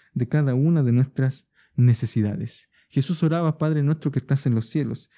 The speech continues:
y nosotros también debemos orar de esta manera. Y miren qué importante todo este aspecto, porque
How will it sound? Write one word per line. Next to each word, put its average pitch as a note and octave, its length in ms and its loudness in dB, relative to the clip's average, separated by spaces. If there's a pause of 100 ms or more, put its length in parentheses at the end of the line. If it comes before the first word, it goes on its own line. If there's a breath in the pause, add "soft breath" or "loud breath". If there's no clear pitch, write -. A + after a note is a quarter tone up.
(140 soft breath)
y D3 80 0
nosotros D3+ 320 0
también D3+ 320 2
debemos D3+ 420 0
orar D3 300 -2
de D3 60 0
esta B2+ 180 -2
manera. G#2+ 440 -2 (420 loud breath)
Y D3+ 60 2
miren G3 220 4
qué G3 400 -2
importante E3 640 0
todo C#3+ 160 2
este C3 200 0
aspecto, A2+ 380 -4
porque - 400 -4